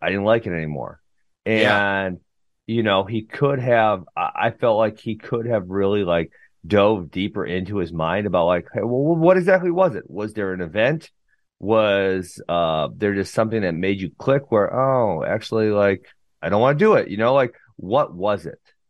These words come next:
Speaker 1: Um, and, you know, like, I think in, in, as you get older, important points of your life, you're able to reflect more strongly on as why you did or did not like something.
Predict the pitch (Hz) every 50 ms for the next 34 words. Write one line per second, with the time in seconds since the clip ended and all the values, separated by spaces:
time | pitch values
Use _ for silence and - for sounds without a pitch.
0 | _ _ _ _ _ _ - 92 98 98 98 98 95 92 80 - 92 101 101 104
1 | 107 104 98 95 95 92 92 - - 92 98 - 110 101 78 - - 90 92 90
2 | 85 80 90 85 - - - 67 - - 98 104 101 92 95 - - - 101 110
3 | 113 95 98 90 85 82 80 - - - 82 95 _ - 117 107 85 85 - -
4 | 107 98 95 - - 85 82 82 73 78 90 92 87 90 - - _ _ _ _
5 | _ _ - 90 92 98 101 101 95 101 87 98 87 82 87 87 - - - 110
6 | 95 92 - - 95 90 92 92 90 - - - - 85 87 92 92 95 98 98
7 | 71 85 98 104 110 113 104 80 80 82 80 78 - - 82 82 87 90 92 92
8 | 92 87 90 87 82 76 69 82 87 87 78 - 95 87 87 87 76 69 82 78
9 | 90 85 85 85 80 60 64 76 82 87 90 - - 120 113 120 117 - 143 147
10 | 151 147 143